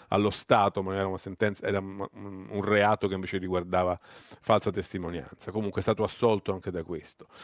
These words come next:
Noi cambiamo argomento in, negli ultimi minuti che ci separano dalla fine della puntata, eh, salutando a questo punto, eh, la professoressa Veronica De Romanis, economista, docente di politica economica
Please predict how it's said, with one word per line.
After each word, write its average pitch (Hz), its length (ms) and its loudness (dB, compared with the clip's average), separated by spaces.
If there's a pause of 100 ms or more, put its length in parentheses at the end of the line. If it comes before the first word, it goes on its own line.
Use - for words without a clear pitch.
(240)
Noi 202 280 8
cambiamo 160 340 6
argomento 156 540 6
in, 113 140 2
negli 113 200 2
ultimi 127 260 2
minuti 135 280 4
che 107 100 2
ci - 200 -2
separano 113 600 6
dalla 113 440 8
fine 117 420 2
della 110 360 6
puntata, 180 920 6
eh, 117 420 8
salutando 107 680 4
a 101 40 2
questo - 280 -2
punto, 117 500 2 (380)
eh, 120 380 8
la 135 340 8
professoressa 131 840 4
Veronica 123 400 6
De 120 80 6
Romanis, 131 520 6
economista, 123 520 2
docente 113 340 0
di 110 80 4
politica 110 260 4
economica 113 580 2